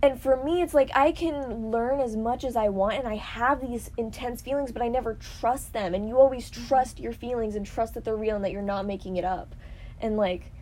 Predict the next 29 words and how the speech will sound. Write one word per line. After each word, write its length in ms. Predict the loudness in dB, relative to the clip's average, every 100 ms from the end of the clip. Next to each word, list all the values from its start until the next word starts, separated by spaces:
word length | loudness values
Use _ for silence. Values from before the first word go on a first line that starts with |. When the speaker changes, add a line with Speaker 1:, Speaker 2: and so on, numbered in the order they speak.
| -16 -16 -16 -2
Speaker 1:
that's 240 | 2 2 -2
so 300 | 8 10 10
hard 400 | 6 4 4 0
for 120 | -2
me 180 | -2 -2
to 80 | 0
be 140 | 0
able 180 | 2 0
to, 100 | -2
to 220 | -6 -8
tell 240 | -4 0
myself, 480 | 0 0 -2 -4 -2
like, 240 | -4 -4 -10 -16 -16 -16 -6
what 240 | 8 10 12
I'm 140 | 8
experiencing 600 | 0 -2 -2 0 0 0
is 100 | 0
what 160 | 4 4
I'm 140 | 4
experiencing. 960 | -2 -4 -4 -2 -4 -6 -8 -10 -12 -14 -14
Speaker 2:
Well, 100 | -12
it's 80 | -4
Speaker 1:
Like, 160 | -2 0
Speaker 2:
like, 80 | 0
Speaker 1:
I 20 |
need 280 | 0 -2 -4
Speaker 2:
I 20 |
Speaker 1:
confirmation. 1040 | -2 -2 0 -2 -2 -2 -4 -8 -8 -12 -14 -14 -16 -16 -14 -16 -16 -16 -14 -14 -14 -14 -14 -14 -14 -14 -16 -14
Speaker 2:
In 80 | -10